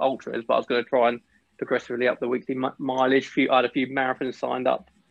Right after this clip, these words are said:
and all that stuff, and yeah, none of it really happened.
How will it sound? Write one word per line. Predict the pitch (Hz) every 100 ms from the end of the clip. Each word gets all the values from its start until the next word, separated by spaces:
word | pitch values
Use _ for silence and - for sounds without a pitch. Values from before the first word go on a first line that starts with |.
| _ _ _ _ _ 131
and | 127
all | 127
that | 123 -
stuff, | - 123 120 -
and | 131 127
yeah, | 131 123 123
none | 135
of | 127
it |
really | 127 127
happened. | 135 139 123 123